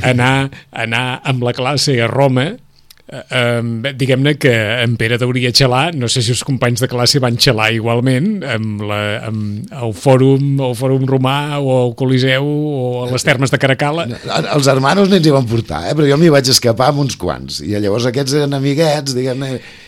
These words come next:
Speaker 2: i aquests aguantaven el rotllo.
Speaker 1: D'acord.
Speaker 2: I, i jo ja fotia rotllos en aquella època, i no, no sé si ho van passar molt malament, però ho van aguantar.
Speaker 1: Què va impressionar més de Roma, aleshores, aquell jove de quinze anys?
Speaker 2: Em va donar la impressió que estava molt deixat,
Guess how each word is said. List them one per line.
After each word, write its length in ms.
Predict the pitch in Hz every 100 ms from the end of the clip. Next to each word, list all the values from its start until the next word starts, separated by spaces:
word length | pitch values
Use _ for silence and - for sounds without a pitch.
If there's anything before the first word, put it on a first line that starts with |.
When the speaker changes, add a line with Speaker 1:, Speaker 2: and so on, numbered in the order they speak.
| -
Speaker 2:
i 80 |
aquests 220 | 107 131 151
aguantaven 400 | 147 135 139 127
el 60 | 104
rotllo. 360 | 101 92 82
Speaker 1:
D'acord. 400 | 131 143 120 117
Speaker 2:
I, 160 | 85 123 123
i 20 |
jo 140 | 139
ja 80 | 156
fotia 300 | - 139 110 98
rotllos 380 | 101 98 92
en 20 | 98
aquella 260 | 95 95 98
època, 320 | - 90 101
i 100 | 131
no, 80 | 160 147 156
no 80 | 160
sé 160 | 165
si 80 | 151
ho 80 | 120
van 80 | 104
passar 200 | 101 98
molt 100 | 95 92
malament, 320 | - 117 131
però 80 | 104
ho 80 |
van 100 | 117 110
aguantar. 380 | 78 71 87 73 -
Speaker 1:
Què 80 | 175
va 60 | 190
impressionar 460 | 160 160 139 131
més 220 | 120 98 117
de 80 |
Roma, 240 | 98 98 98
aleshores, 560 | 98 107 101 98 - -
aquell 320 | 113 110 120 117
jove 220 | 131 117
de 80 | 110
quinze 240 | 127 113
anys? 300 | 95 92 - - _ _ _ _ _ - - -
Speaker 2:
Em 360 | 127 127 117
va 80 | 117
donar 160 | 147 170
la 80 | 175
impressió 260 | 147 123
que 100 | 143
estava 200 | 147 143 147
molt 200 | 151 165
deixat, 600 | 139 - 120 107 -